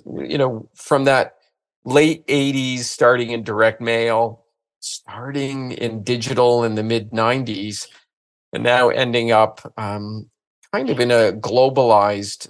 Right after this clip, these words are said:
uh, way, helping organizations with technology and fundraising around the world,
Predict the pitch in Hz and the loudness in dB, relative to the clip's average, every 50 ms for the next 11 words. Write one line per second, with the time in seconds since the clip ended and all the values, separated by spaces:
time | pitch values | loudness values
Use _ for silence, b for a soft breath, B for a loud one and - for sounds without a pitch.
0 | - - 113 104 95 95 - - - 107 113 113 107 107 107 107 107 - - - | -14 -10 -8 -8 -6 -8 -8 -10 -4 0 2 2 2 2 2 0 -2 -4 -8 -6
1 | - - 117 117 - 135 117 113 107 107 110 101 110 101 98 98 101 - 107 104 | 0 0 0 2 0 -2 -2 -2 -2 -2 -2 -2 -4 -4 -4 -4 -4 -4 -6 -6
2 | 101 - - 110 104 101 113 104 107 - 117 98 - - 110 104 107 110 110 104 | -6 -6 -8 -8 -6 -6 -6 -6 -4 -6 -8 -8 -6 -4 -4 -2 -2 -2 -2 -4
3 | 107 107 98 92 - - - 113 104 90 - - 110 104 107 107 104 98 98 92 | -6 -6 -8 -8 -8 -8 -8 -8 -8 -8 -4 -4 -4 -4 -2 -4 -4 -4 -4 -6
4 | 101 101 101 98 98 101 98 92 95 92 98 107 113 117 117 113 110 101 107 | -6 -6 -6 -6 -6 -6 -6 -6 -8 -6 -4 -2 0 0 0 0 -2 -4 -8